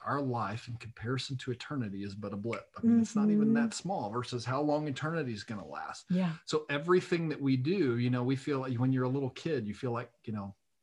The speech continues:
Speaker 1: thirty is old, you know, or whatever. And then as you get older, it's like, "That's not so old." And then you start to kind of realize your own mortality. But as you go through that, it's like, no, every single thing I do is going to have repercussions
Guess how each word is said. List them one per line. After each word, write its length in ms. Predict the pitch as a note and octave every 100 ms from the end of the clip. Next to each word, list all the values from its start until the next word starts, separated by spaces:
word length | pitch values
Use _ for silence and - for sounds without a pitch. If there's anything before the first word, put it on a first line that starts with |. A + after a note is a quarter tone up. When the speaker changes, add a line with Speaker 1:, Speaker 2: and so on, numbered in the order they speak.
| _
Speaker 1:
thirty 320 | C3+ C#3 A2
is 120 | G#2
old, 400 | G#2+ A2+ F#2 D2 -
you 120 | A#2+
know, 240 | A#2+ C3+
or 160 | D3 D3
whatever. 520 | D#3 D3+ D#3+ C3 A2
And 120 | A#2+ C#3+
then 140 | C#3+ - - -
as 120 | C#3
you 60 | E3
get 140 | C3
older, 240 | D#3 F#3+ C#3
it's 120 | B2+
like, 140 | A#2+
"That's 220 | D#3+ F#3
not 240 | E3 D3+ C#3+
so 200 | C#3+ C#3
old." 360 | G#3 F3 B2+
And 120 | C#3 D#3
then 140 | D#3
you 100 | E3
start 300 | D#3 E3+ E3
to 80 | D3+
kind 180 | D#3+ D#3
of 80 | C#3+
realize 360 | D3+ D3+ C#3
your 100 | C#3
own 80 | C#3 C#3
mortality. 920 | B2 B2 E3+ A3+ A3+ D3+ C3 C3 B2+ - - - D4 -
But 100 | F3+
as 140 | D#3
you 80 | E3
go 120 | D#3+
through 280 | D3 - B3
that, 180 | C4 C#3
it's 140 | C3+
like, 140 | D#3 C#3+
no, 240 | D#3+ F3
every 400 | - E3+ F#3 F#3+
single 340 | E3+ F3+ F3 D#3
thing 300 | - D#3+ D3
I 140 | B2+
do 420 | A#2 D3+ G#3 D3+
is 120 | A#2+
going 460 | A#2 A#2+ C3+ E3 D#3
to 180 | - C3+
have 520 | A#2+ C3+ D#3+ C#3 B2
repercussions 880 | B2+ C3 C3 C3 C#3+ D3 C#3 B2 A#2